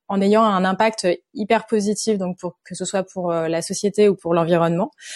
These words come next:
Donc ça, c'était des choses importantes pour nous. Et puis en même temps, on est des personnalités très créatives. Donc, euh, Botaki, euh, c'est, euh, un terrain de jeu parfait pour nous, euh, pour, euh, bah, explorer, euh, des sujets qui nous intéressent, en même temps, avoir le plaisir de les transmettre et, euh,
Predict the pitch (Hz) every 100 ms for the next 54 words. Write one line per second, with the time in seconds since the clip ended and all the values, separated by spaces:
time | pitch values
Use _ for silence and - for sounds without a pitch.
0 | - - 156 165 185 196 185 175 170 190
1 | 180 175 170 180 - 180 233 240 185 190
2 | 180 180 180 220 190 175 175 165 160 190
3 | - 185 180 185 202 196 - 214 208 -
4 | 180 170 - 233 208 _ _ _ _ -
5 | 175 170 185 170 170 185 190 190 185 -
6 | 226 185 175 - - 175 170 160 165 165
7 | - 180 190 185 185 185 185 220 - 247
8 | 247 196 196 285 _ - - - _ -
9 | 175 175 170 170 165 - 190 180 170 165
10 | 165 165 170 185 - - 208 202 202 175
11 | 165 165 165 254 _ _ _ _ _ -
12 | 208 208 240 226 247 226 220 208 208 214
13 | 202 247 269 202 190 196 214 240 214 180
14 | 180 175 226 214 220 208 185 185 190 -
15 | 226 247 254 - - 196 208 196 175 175
16 | 170